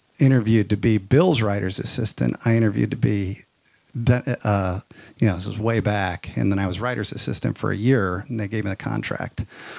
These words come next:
Um, but I interviewed to be Dennis Miller's writing assistant, and I sometimes think of that 'cause I, I would have quit.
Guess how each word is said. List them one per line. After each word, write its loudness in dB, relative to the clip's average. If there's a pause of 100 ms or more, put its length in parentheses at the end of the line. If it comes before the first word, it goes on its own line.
(140)
Um, 0 (340)
but 0
I 0
interviewed 2
to 0
be 0 (400)
Dennis 2
Miller's -2 (120)
writing 0
assistant, -4 (220)
and 4
I 0
sometimes -2
think -2
of 0
that -4
'cause -2 (440)
I, -2 (120)
I 0
would 0
have -6 (100)
quit. 0